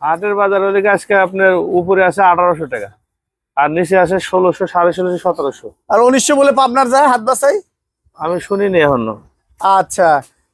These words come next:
Speaker 2: আর রসুনের বাজার কেমন?
Speaker 1: রসুনের বাজার দশ।
Speaker 2: দশ। ঈদের আগে বাড়ায় দিচ্ছেন না?
Speaker 1: ওর ঈদের পরে আরো কমবে, ঈদের আগে তো
Speaker 2: এ,
Speaker 1: বারো
Speaker 2: কি কন?
Speaker 1: কমবে।
Speaker 2: এই কত কেজি যাচ্ছে আজকে?
Speaker 1: রসুন ওই যে কইলাম না, বাজার দশ নেমে গেছে।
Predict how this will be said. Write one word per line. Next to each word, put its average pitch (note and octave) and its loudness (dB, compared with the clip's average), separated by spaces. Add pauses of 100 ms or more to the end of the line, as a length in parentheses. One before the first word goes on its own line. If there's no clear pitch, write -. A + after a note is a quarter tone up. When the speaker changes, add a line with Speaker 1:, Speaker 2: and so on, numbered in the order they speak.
Speaker 2:
আর G#3+ 2
রসুনের A#3 2
বাজার C#4 2
কেমন? F#3+ 0 (200)
Speaker 1:
রসুনের G#3 -4
বাজার A3 0
দশ। E3+ 2 (840)
Speaker 2:
দশ। A#3+ 6 (1120)
ঈদের A#3+ 0
আগে C4 4
বাড়ায় B3 4
দিচ্ছেন A#3 -4
না? F#3+ -2
Speaker 1:
ওর B3+ -4
ঈদের A#3 -4
পরে G#3+ -2
আরো F#3+ 0
কমবে, D3 -2
ঈদের C#3+ 0
আগে C#3 2
তো C3+ -2
Speaker 2:
এ, - -6
Speaker 1:
বারো C3+ 2
Speaker 2:
কি C#3 0
কন? F3+ 2
Speaker 1:
কমবে। - -8
Speaker 2:
এই A#3+ 4
কত D4 0
কেজি C#4+ 2
যাচ্ছে A#3+ 2
আজকে? A3 0 (600)
Speaker 1:
রসুন G3 -2
ওই A#3+ 0
যে A#3 2
কইলাম G#3+ 2
না, F#3+ 0 (140)
বাজার E3 0
দশ G3+ 0
নেমে F3 2
গেছে। C#3 0